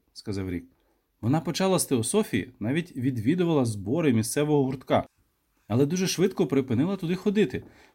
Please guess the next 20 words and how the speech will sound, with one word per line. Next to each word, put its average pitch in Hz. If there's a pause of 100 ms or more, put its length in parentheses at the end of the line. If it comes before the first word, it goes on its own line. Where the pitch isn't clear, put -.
бо 113
вже 147
спізналася 156
з 127
людьми, 120
що 156
мали 151
зовсім 151 (100)
інші 131
зв'язки. 165 (640)
Джулія 190
крутилася 180
в 120
компанії 170
суфіїв, 156 (380)
послідовників 175
Гурджиєва 139
і 110
навіть 143
шаманів». 135